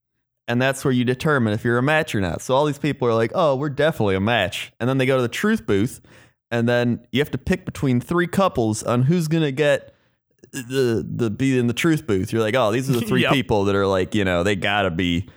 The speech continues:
Speaker 1: the one." And then they go in, and it's like, "Nope." So if they're, like, really into each other, and they're like, "We're definitely a match, we've been dating a month now," and they go in, and it's like, "Brr, no." And then they gotta go date someone else, but they don't want to. And then that's when the craziness starts.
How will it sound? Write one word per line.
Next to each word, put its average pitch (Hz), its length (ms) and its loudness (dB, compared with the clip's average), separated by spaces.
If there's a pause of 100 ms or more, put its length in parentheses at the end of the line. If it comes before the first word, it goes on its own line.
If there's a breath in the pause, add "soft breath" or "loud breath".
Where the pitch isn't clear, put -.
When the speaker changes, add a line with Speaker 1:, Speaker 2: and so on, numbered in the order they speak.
(220 loud breath)
Speaker 1:
the 101 100 0
one." 95 400 0 (180)
And 92 160 0
then 98 260 0
they 98 120 0
go 123 240 2
in, 143 300 -2 (100)
and 113 160 0
it's 113 220 -2
like, 101 240 0
"Nope." 101 380 0
So 135 200 0
if 131 140 -4
they're, 151 160 2
like, 131 160 0
really 131 320 2
into 135 200 0
each 95 140 -2
other, 92 240 2
and 95 80 -2
they're 98 80 0
like, 95 180 -2
"We're 95 120 -2
definitely 95 400 0
a 87 60 0
match, 95 340 0
we've 98 100 -2
been 90 160 -2
dating 90 300 0
a 87 40 -2
month 90 320 -2
now," 98 200 0
and 92 80 0
they 90 80 0
go 113 240 2
in, 110 160 0
and 98 100 -2
it's - 140 -6
like, 95 300 -2
"Brr, 151 440 0 (680)
no." 113 400 2
And 113 100 0
then 135 120 0
they 131 120 2
gotta 131 200 2
go 123 120 0
date 127 220 0
someone 127 260 0
else, 139 160 0
but - 100 -10
they 117 60 0
don't 120 180 2
want 165 260 0
to. 85 180 -6
And 98 100 -4
then 175 180 0
that's 175 260 -2
when 143 120 -4
the 123 80 -6
craziness 170 540 -4
starts. - 400 -2